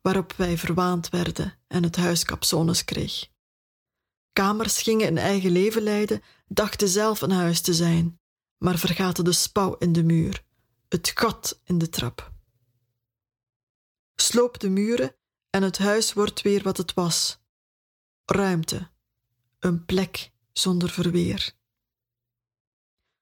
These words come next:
Soms wordt een huis al onbewoonbaar terwijl er nog mensen in wonen. Dan hult het zich in zijn eigen leegstand en men spreekt er niet meer over. Het zou ook kunnen dat het huis dan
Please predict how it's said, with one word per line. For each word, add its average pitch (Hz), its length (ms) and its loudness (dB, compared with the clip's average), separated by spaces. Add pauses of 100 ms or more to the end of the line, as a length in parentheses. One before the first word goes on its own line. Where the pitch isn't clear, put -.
(140)
Soms 277 380 0
wordt 220 220 0
een 196 100 2
huis 196 320 2
al 214 120 0
onbewoonbaar 196 840 2
terwijl 185 380 0
er 175 100 0
nog 175 180 0
mensen 185 340 0
in 175 200 0
wonen. 170 420 0 (920)
Dan 190 220 2
hult 214 320 2
het 254 140 -4
zich - 300 -2
in 196 160 2
zijn 180 180 -2
eigen 202 340 0
leegstand 185 800 -2 (600)
en 208 220 2
men 208 120 2
spreekt - 480 0
er 180 80 0
niet 175 220 2
meer 175 180 0
over. 165 460 -2 (1500)
Het 170 200 -4
zou 190 220 0
ook 208 260 0
kunnen 240 360 -4 (420)
dat - 200 -6
het - 100 -10
huis 196 380 0
dan 180 280 0